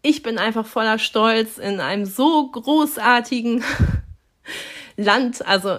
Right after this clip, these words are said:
beziehungsweise in einer so großartigen Region zu Hause sein zu dürfen und mich für diese Region einzusetzen.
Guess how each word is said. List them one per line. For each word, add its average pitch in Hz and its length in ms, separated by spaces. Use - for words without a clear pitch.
beziehungsweise 220 600
in 180 120
einer 208 140
so 220 100
großartigen 226 520
Region 233 500
zu 262 240
Hause 254 320
sein 220 200
zu 226 160
dürfen 220 600
und 226 140
mich 247 160
für 233 120
diese 226 300
Region 214 280
einzusetzen. 214 960